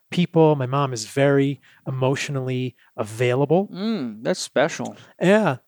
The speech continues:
Speaker 1: and very emotionally communicative. My dad shows his love in other ways, and it took me a long time to kind of figure that out,
Speaker 2: Mm-hmm.
Speaker 1: that, that my dad was showing me his love by either, you know, gifts or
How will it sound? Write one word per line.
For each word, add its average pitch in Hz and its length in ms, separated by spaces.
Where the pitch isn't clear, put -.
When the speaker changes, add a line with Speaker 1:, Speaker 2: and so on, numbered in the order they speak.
Speaker 1:
and 151 300
very 156 320
emotionally 135 680
communicative. 165 800
My 143 120
dad 160 280
shows 147 260
his 120 140
love 127 200
in 127 60
other 120 200
ways, 117 360
and 120 80
it 131 60
took 143 220
me 143 80
a 127 60
long 123 200
time 135 180
to 117 60
kind 127 120
of 123 60
figure 123 300
that 117 280
out, 104 280
Speaker 2:
Mm-hmm. 131 400
Speaker 1:
that, 131 340
that 147 140
my 127 120
dad 143 300
was 127 120
showing 139 400
me 127 120
his 113 180
love 120 320
by 120 360
either, 127 300
you 135 120
know, 117 220
gifts - 540
or 120 340